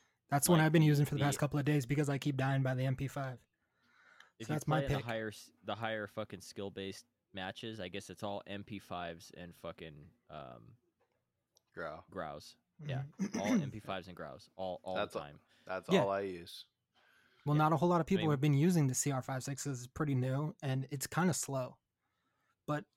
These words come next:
Speaker 3: Which one is the C R five six?
Speaker 1: it came out right
Speaker 3: Is that
Speaker 1: after the Grau. It's an A R.
Speaker 3: Is that a, it's, okay, it's an assault rifle?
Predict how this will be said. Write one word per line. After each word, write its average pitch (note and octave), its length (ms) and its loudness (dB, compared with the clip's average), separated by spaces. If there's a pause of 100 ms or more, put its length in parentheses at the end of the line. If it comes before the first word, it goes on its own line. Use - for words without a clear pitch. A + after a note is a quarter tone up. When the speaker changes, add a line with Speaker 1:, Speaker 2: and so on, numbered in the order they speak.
(120)
Speaker 3:
Which D3+ 200 0
one G#3+ 120 2
is G#3 120 -2
the G#3 100 -8
C G#3 160 -2
R G#3 160 4
five G3+ 240 -2
six? - 420 -10 (480)
Speaker 1:
it D3+ 200 -2
came F3 240 6
out E3 220 0
right D3 200 2
Speaker 3:
Is D3 60 -2
that D3 100 0
Speaker 1:
after C3+ 220 -2
the C#3+ 80 -4
Grau. B2 340 -4 (300)
It's C#3+ 120 -6
an D#3 220 -4
A D#3+ 140 -2
R. C#3 120 -2
Speaker 3:
Is C3 60 0
that C3+ 140 4
a, B2+ 140 0 (680)
it's, B2 200 -6
okay, A#2 360 -2
it's G#2+ 120 -6
an A2+ 80 -4
assault G#2+ 240 -4
rifle? A#2+ 360 -8